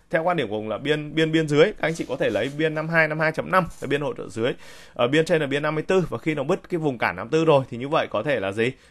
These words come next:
Ờ, tuần tới nếu như chúng ta thuận, ờ, thuận đó các anh chị nhá, thì theo quan điểm của Hùng là thuận thôi. Đó, thì, ờ, nó sẽ bứt lại được cái vùng năm tư ở đây và hướng lên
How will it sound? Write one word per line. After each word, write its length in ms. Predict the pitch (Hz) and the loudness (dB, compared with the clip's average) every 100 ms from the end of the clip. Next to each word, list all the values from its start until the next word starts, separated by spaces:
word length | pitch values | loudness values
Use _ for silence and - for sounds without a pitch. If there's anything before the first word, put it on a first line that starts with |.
| - | -4
Ờ, 120 | 123 | -2
tuần 180 | 131 123 | 0 2
tới 160 | 120 | 0
nếu 100 | 127 | 0
như 140 | 143 160 | -4 -6
chúng 140 | 156 | -6
ta 120 | 147 165 | -2 0
thuận, 220 | 180 - _ | 0 0 _
ờ, 200 | 120 120 120 | -2 -2 2
thuận 220 | 151 120 | 0 0
đó 80 | 147 | -4
các 80 | 170 | -4
anh 80 | 170 | -4
chị 60 | |
nhá, 160 | 165 170 | -2 -4
thì 100 | 156 | -4
theo 180 | 135 175 | -2 0
quan 120 | 175 | 0
điểm 140 | 170 117 | 0 -2
của 60 | |
Hùng 120 | 120 120 | -2 -2
là 60 | |
thuận 200 | 120 147 | -2 0
thôi. 140 | 170 175 - _ _ - _ _ _ - | 0 -2 -6 _ _ -20 _ _ _ -2
Đó, 240 | 120 147 - - - | 0 0 -2 -20 -6
thì, 160 | 143 139 | 0 4
ờ, 140 | 135 | 4
nó 120 | 131 127 | 4 0
sẽ 120 | - | -2
bứt 200 | 180 208 | -2 0
lại 200 | 165 131 | 0 2
được 180 | 127 135 | -2 -2
cái 80 | |
vùng 140 | 147 143 | -4 -4
năm 120 | 143 | -4
tư 160 | 170 156 | -2 2
ở 20 | |
đây 180 | 170 160 | 2 2
và 340 | - 120 117 113 | -2 -2 0 -2
hướng 420 | 123 120 135 170 | 0 0 0 4
lên 200 | 185 180 | 8 8